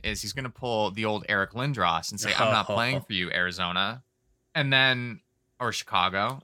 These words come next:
Speaker 1: and then he's gonna demand to be traded to the Vancouver Canucks. And because those teams are gonna be held in such a tough position, the Canucks are gonna get him for, like, a second and, like, Tyler Myers. Like, it'll be
Speaker 2: <laughs>
Speaker 1: a fantastic
Speaker 2: For
Speaker 1: trade
Speaker 2: Connor
Speaker 1: for the
Speaker 2: Bedard?
Speaker 1: franchise.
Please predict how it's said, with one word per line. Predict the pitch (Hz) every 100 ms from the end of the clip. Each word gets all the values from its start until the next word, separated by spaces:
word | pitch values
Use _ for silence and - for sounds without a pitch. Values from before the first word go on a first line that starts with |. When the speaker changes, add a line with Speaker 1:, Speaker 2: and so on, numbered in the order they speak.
| _
Speaker 1:
and | 120 117
then | 123
he's | 120
gonna | 135 120
demand | 110 110 110 117
to | 110
be | 110
traded | - 95 90
to |
the | 90
Vancouver | 90 85 87
Canucks. | 90 92 82 - - - _ _ -
And | 127
because | 139 139 143 143
those | 143 131
teams | 131 127 123
are |
gonna | 120
be | 113 107
held | 98 95 107
in | 107
such | - 104
a | 98
tough | 85 - 104 -
position, | 92 92 - 123
the | 113
Canucks | - 147 147 -
are |
gonna | 123
get | 90 95
him | 98
for, | 92
like, | 90 -
a |
second | - - 95 92 104 101 92
and, | 87
like, | 76 -
Tyler | 92 87
Myers. | 85 80 82 - - _ _
Like, | 123 107 - _ _ _
it'll | 143 151 143
be | 127 127 127 -
Speaker 2:
<laughs> | 202 190 233 - - _
Speaker 1:
a | -
fantastic | - 98 95 - 113 117 - -
Speaker 2:
For | 330
Speaker 1:
trade | 196
Speaker 2:
Connor | 175 160 160
Speaker 1:
for |
the | 147
Speaker 2:
Bedard? | 127 127 175
Speaker 1:
franchise. | 87 87 -